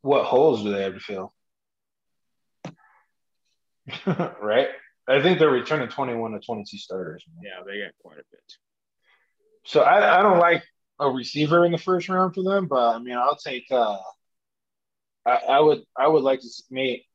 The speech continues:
Speaker 1: maybe just make their special teams better. Get somebody who can, who can tackle and run and play special teams.
Speaker 2: So
Speaker 1: So,
Speaker 2: we
Speaker 1: yeah, there you go. Good draft.
Speaker 2: finish
Speaker 1: Um,
Speaker 2: the show, but before we do,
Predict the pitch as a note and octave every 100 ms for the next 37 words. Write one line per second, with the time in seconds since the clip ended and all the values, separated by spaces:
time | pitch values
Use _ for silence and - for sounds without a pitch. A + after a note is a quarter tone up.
0 | _ _ _ C3+ C3+ C3 B2+ C#3 C3 B2
1 | A2+ - C#3 A#2 - G2 _ F#2+ - F2+
2 | _ _ _ _ _ _ - A#2 C#3+ C3
3 | A#2 A#2 A#2+ G#2 G2+ A#2+ G#2+ G#2 A#2+ A#2
4 | A#2+ G#2 G2+ B2 A#2 G#2 _ _ _ -
5 | A2 G#2 - A2 - A#2+ A#2 - G2+ F2+
6 | _ _ _ _ _ _ _ _ _ -
7 | _ _ _ _ _ E3 D#3 C#3+ B2+ B2
8 | C#3+ - - D3 D#3 D#3 D#3 - A3+ E3
9 | F3+ G3+ F3 E3+ - _ _ _ _ _
10 | _ _ _ _ E3+ D#3 C3 C3 B2+ B2
11 | C#3 _ E3+ E3+ E3 D3 C#3 - D#3 C#3+
12 | C#3 A#3 A#3+ D#3 C3 C3 D3